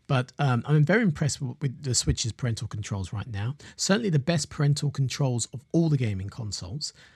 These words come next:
uh, at the moment. Um, I'm disappointed with P S four and Xbox One. I know the agenda is different, but, uh, something definitely needs to be done. Now, anyone that knows me personally,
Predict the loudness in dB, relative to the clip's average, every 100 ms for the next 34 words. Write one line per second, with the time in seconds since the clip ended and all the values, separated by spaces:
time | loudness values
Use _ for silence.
0 | -20 -6 -2 0 -2 -2 2 2 2 -2
1 | -4 -10 -16 -20 -20 -2 2 4 4 4
2 | 4 2 -2 -6 -8 0 2 4 2 4
3 | 2 0 -2 -2 -2 -2 -6 -4 -4 -4
4 | -6 -6 -6 -4 -6 -8 -10 -10 -6 -2
5 | -2 0 0 2 0 0 -2 -2 -2 -2
6 | -4 -2 0 2 4 2 2 -10 _ -2
7 | 0 0 -4 _ -4 -2 0 -2 -2 -2
8 | -4 -4 -4 -2 -4 -6 -6 -6 0 0
9 | 0 -8 _ -20 _ _ _ _ _ _
10 | _ _ _ _ _ _ _ _ _ _
11 | _ _ _ _ _ _ 2 2 2 2
12 | 4 6 6 6 4 0 -4 -4 -2 0
13 | 2 0 -2 -4 -4 -8